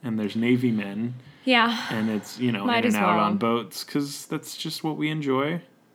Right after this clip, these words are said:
Speaker 1: It's Kiki's Delivery Service all over again.
Speaker 2: Aw.
Speaker 1: Uh, but
Speaker 2: I love a good
Speaker 1: if you're gonna copy
Speaker 2: sit on the
Speaker 1: aspects of an
Speaker 2: sea.
Speaker 1: anime, it might as well be fucking Miyazaki. So
Speaker 2: It's true.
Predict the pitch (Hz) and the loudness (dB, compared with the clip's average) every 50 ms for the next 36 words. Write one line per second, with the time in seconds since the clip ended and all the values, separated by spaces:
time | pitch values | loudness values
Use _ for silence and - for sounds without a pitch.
0 | _ _ _ _ - 127 127 131 127 - - - 143 139 - 147 143 143 - 139 | _ _ _ _ -6 -4 -4 -4 -4 -6 -4 -4 -2 0 0 -2 -2 0 0 2
1 | 135 135 131 139 135 135 143 135 139 143 147 143 - 131 123 123 120 117 113 113 | 2 4 4 2 0 0 0 0 0 0 -2 -4 -4 -4 -2 -2 0 -2 -2 -2
2 | 113 113 117 117 123 135 151 151 - 277 262 254 240 226 220 214 214 220 214 214 | -2 -2 -2 -4 -4 -4 -6 -8 -8 -6 -6 -4 -4 -4 -6 -6 -6 -8 -10 -12
3 | - _ - 135 123 113 113 110 110 110 110 110 110 107 107 107 107 - - 117 | -16 _ -4 0 2 4 4 4 4 4 4 4 4 2 2 0 -2 -4 -6 -2
4 | 113 117 113 113 117 117 226 226 233 226 214 208 202 - 208 202 190 180 180 - | 0 2 2 2 2 0 -2 -2 -2 -2 -2 -4 -4 -2 -4 -4 -4 -6 -8 -10
5 | - - 127 123 - 127 127 135 139 139 143 143 143 143 135 135 - - - - | -10 -10 -8 0 2 4 4 6 6 6 6 6 4 4 2 0 -6 -14 -20 -20
6 | - - - 143 135 139 135 - 143 143 123 127 135 135 - - 147 143 139 - | -16 -2 4 6 6 6 6 6 6 8 8 8 6 6 4 2 2 2 4 4
7 | 147 143 135 139 143 147 151 147 135 117 113 117 120 117 110 113 117 123 127 123 | 2 2 4 4 4 4 4 4 2 2 2 2 0 0 0 0 0 2 0 0
8 | 120 120 117 127 127 123 120 123 - 131 127 - 131 131 127 127 127 127 131 135 | -2 -4 -2 -2 -2 -2 -2 -4 -8 -8 -8 -6 -6 -6 -4 -4 -4 -4 -4 -4
9 | 135 131 139 135 131 131 127 - - 113 120 120 - - 127 127 127 127 127 127 | -4 -4 -4 -4 -4 -6 -8 -8 -10 -10 -10 -8 -4 0 2 2 2 2 0 -2
10 | - 277 269 247 | -4 -4 -4 -4